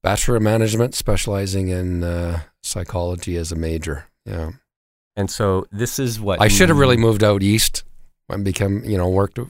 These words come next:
Speaker 1: one of the big unions or something like that, but I stayed in Alberta. And
Speaker 2: So
Speaker 1: it
Speaker 2: is
Speaker 1: was
Speaker 2: this late eighties, early nineties?
Speaker 1: early nineties.
Speaker 2: Yeah, that was not
Speaker 1: Yeah,
Speaker 2: a good
Speaker 1: you'd
Speaker 2: time to
Speaker 1: apply
Speaker 2: be
Speaker 1: for a job and there'd be fifty guys at the door.
Speaker 2: Yeah, I remember
Speaker 1: It was
Speaker 2: that.
Speaker 1: really tough.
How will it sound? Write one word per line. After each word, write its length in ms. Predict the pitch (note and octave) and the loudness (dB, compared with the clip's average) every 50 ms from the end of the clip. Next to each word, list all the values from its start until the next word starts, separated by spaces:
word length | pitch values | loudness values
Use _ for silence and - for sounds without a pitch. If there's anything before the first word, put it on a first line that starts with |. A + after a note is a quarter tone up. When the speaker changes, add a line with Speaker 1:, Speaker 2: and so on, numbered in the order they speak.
| - _ - | -14 _ -6
Speaker 1:
one 260 | G#2 F#2+ F#2 F#2+ F#2+ | -2 0 0 0 0
of 60 | F2+ | 0
the 100 | F2+ F2 | -2 -2
big 200 | E2+ F#2 F2+ F2 | 0 -2 -2 0
unions 400 | F2+ F2+ F#2+ G2 G2+ F#2+ F#2+ G2 | 0 0 0 0 0 0 0 -2
or 60 | F2+ | -2
something 320 | - - G2+ G2 - F#2+ F2 | -2 -2 -4 -2 -2 -4 -4
like 160 | F2+ F2+ - | -4 -4 -4
that, 280 | - F2+ G2 G#2+ - - | -4 -4 -6 -6 -6 -8
but 80 | E2+ | -8
I 60 | D#2 - | -6 -4
stayed 260 | - - F#2+ F#2 F2+ | -6 -4 -4 -6 -4
in 40 | F2 | -4
Alberta. 440 | E2+ F2+ E2 F2 F2+ F#2+ G#2 G#2+ - _ _ _ _ _ _ _ _ _ _ _ _ _ _ _ _ | -4 -4 -4 -4 -4 -2 -4 -6 -6 _ _ _ _ _ _ _ _ _ _ _ _ _ _ _ _
And 520 | - - D2+ D#2+ E2+ F2 E2+ F2 F2 E2+ F2 | -14 -12 -10 -8 -6 -6 -6 -4 -4 -4 -2
Speaker 2:
So 60 | B2 | -2
Speaker 1:
it 40 | A2 | 0
Speaker 2:
is 60 | A2+ | 0
Speaker 1:
was 160 | B2 F#2+ G2 | -2 -2 -4
Speaker 2:
this 140 | - - - | -8 -10 -4
late 220 | A2 A2+ A2+ G2+ | -2 0 0 2
eighties, 300 | G#2+ G#2+ G2+ G#2+ G#2 G2+ | 0 0 0 0 0 0
early 180 | G#2+ G#2 G2 F#2+ | 0 0 0 0
nineties? 460 | F#2 F#2 G2 A2+ B2+ C#3+ C#3+ - - _ - - | 0 -2 -2 -4 -4 -8 -10 -12 -18 _ -6 0
Speaker 1:
early 240 | A2+ A2 A#2+ C#3 C#3+ | 0 4 4 4 4
nineties. 520 | C#3 C#3 C#3 C#3+ E3 F3 E3 - - - - _ | 6 6 4 4 4 2 0 -2 -2 -4 -6 _
Speaker 2:
Yeah, 160 | - G2 G2 G2+ | 0 2 2 4
that 80 | A2 | 2
was 120 | B2 - - | 2 2 2
not 80 | A#2+ | 2
Speaker 1:
Yeah, 100 | A#2+ B2 | 2 4
Speaker 2:
a 20 | B2+ | 2
good 120 | B2+ A2 | 2 2
Speaker 1:
you'd 60 | A2 | 4
Speaker 2:
time 180 | B2 A#2+ A#2+ A#2+ | 4 2 2 4
to 40 | - | 4
Speaker 1:
apply 160 | C3 C3 B2 | 4 6 6
Speaker 2:
be 80 | G#2+ | 4
Speaker 1:
for 80 | G#2+ C3+ | 4 4
a 80 | B2 G#2+ | 4 4
job 360 | A#2+ A2+ A#2 C3 D3+ D3+ C#3+ | 4 4 4 4 4 2 2
and 100 | B2+ A2 | 0 0
there'd 140 | G#2+ G2 F#2+ | 0 0 0
be 100 | G2 F#2+ | 0 -2
fifty 320 | - - C3+ B2 - B2 | 2 0 0 0 2 0
guys 280 | G#2+ B2 A#2 A#2 A#2+ A2 | 0 2 2 2 2 0
at 100 | A#2 G2 | 0 -2
the 60 | G2 F2 | -2 0
door. 340 | F2 G#2 G#2+ B2 C#3+ E3 | 2 4 4 6 4 4
Speaker 2:
Yeah, 240 | - F#2 G2 A#2+ - - | 2 2 0 0 -2 0
I 80 | G#2+ G#2+ | -2 0
remember 220 | B2 B2+ C3 B2 | 0 2 2 2
Speaker 1:
It 40 | A2 | 2
was 60 | F#2+ F2 | 4 4
Speaker 2:
that. 60 | G2 | 4
Speaker 1:
really 160 | B2 C3+ C#3+ - | 6 4 4 4
tough. 480 | - F3 F3+ C#3 G2 - - - - | 4 2 4 2 0 -2 -6 -8 -10